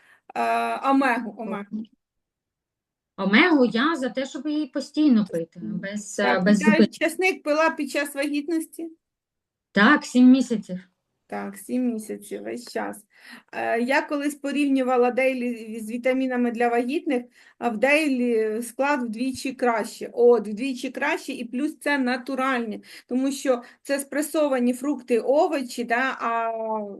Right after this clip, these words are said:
Speaker 1: в основному в аптеках це синтетичні вітаміни.
Speaker 2: Да, і коли я почала оце Елевіт, люб-, любімий, да,
Speaker 1: Да.
Speaker 2: вітамін гінекологів,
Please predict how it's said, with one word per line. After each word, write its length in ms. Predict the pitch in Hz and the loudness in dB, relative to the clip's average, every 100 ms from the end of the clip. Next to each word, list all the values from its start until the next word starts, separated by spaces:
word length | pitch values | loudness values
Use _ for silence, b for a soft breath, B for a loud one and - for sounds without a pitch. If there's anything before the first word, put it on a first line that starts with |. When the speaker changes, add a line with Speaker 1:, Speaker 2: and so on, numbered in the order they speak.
| - 202 208 | -16 -16 -6
Speaker 1:
в 60 | 220 | 0
основному 360 | 240 285 330 | 0 2 0
в 40 | 254 | 0
аптеках 420 | 247 285 277 247 | -2 -2 -2 -2
це 140 | 269 277 | -4 -2
синтетичні 800 | 262 247 262 254 285 - 233 214 | -2 -2 -4 -6 -8 -6 -8 -8
вітаміни. 600 | 214 202 196 185 190 180 b b | -8 -8 -8 -10 -14 -18 b b
Speaker 2:
Да, 320 | 214 202 214 | 4 6 6
і 120 | 208 208 | 6 6
коли 240 | 247 294 | 6 8
я 120 | 311 | 6
почала 500 | 220 254 262 277 254 | 4 2 2 0 2
оце 380 | 226 220 220 214 | 0 -4 -6 -4
Елевіт, 540 | 226 233 233 294 392 - | 0 2 4 2 0 -2
люб-, 240 | 220 185 - | -2 -2 2
любімий, 580 | 214 233 185 214 190 185 | 4 6 6 6 4 2
да, 120 | 190 254 294 | 4 6 6
Speaker 1:
Да. 20 | |
Speaker 2:
вітамін 680 | 233 220 214 196 185 180 165 _ _ | 4 6 6 6 4 2 -2 _ _
гінекологів, 720 | - 240 247 208 180 170 180 | 8 10 10 8 4 4 -2